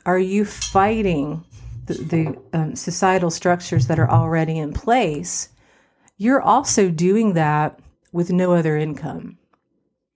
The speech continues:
So these people who are like, "I, I quit my job and I went all in and I'm, I didn't know how I was gonna pay my next bill." And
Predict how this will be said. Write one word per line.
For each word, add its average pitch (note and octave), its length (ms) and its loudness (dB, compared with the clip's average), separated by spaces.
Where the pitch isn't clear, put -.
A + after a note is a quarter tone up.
So F3+ 320 2
these A3+ 160 0
people A#3 300 -2
who G3 60 0
are - 20 0
like, F3 160 0
"I, A#3 460 2
I A3 140 2
quit A3 320 0
my G#3 220 2
job G3+ 460 2
and F3+ 80 -2
I G#3 180 2
went G#3 240 0
all G3 240 2
in F#3+ 520 0
and E3 100 0
I'm, F#3 380 0
I G3 220 2
didn't F#3 280 0
know F#3 160 2
how F3+ 220 2
I F3 60 2
was E3+ 160 -2
gonna E3+ 240 -2
pay F3 200 -2
my E3+ 160 -2
next D#3+ 480 -6
bill." G3 460 4
And D#3+ 180 -4